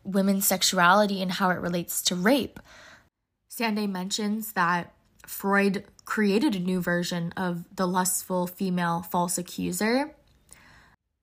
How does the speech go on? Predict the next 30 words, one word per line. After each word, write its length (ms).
and 200
that 500
these 260
ideas 840
influenced 800
rape 440
law 340
through 220
the 80
most 400
important 760
and 260
widely 480
cited 560
legal 640
treatise 640
on 200
rape 360
of 120
the 80
twentieth 400
century, 640
penned 380
by 240
the 140
noted 400
jurist 500
John 300
Henry 400
Wigmore. 560